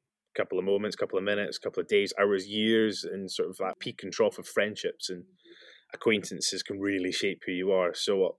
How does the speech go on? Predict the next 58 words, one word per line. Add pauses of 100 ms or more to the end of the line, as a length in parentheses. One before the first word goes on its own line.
(120)
I
do
look
back,
it
was
a
huge
turning
point
for
me, (180)
and (200)
you (160)
kind
of
roll
with
the
cards
that
you've
got,
'cause
you, (120)
there's
no
point (220)
crying
back (100)
to (640)
ucas
or
schools
or
S
Q
A
boards
or
whatever,
the
fact
is (100)
you
fail (340)
and
you
didn't
get
it.
And
it's
not
a
great
feeling
at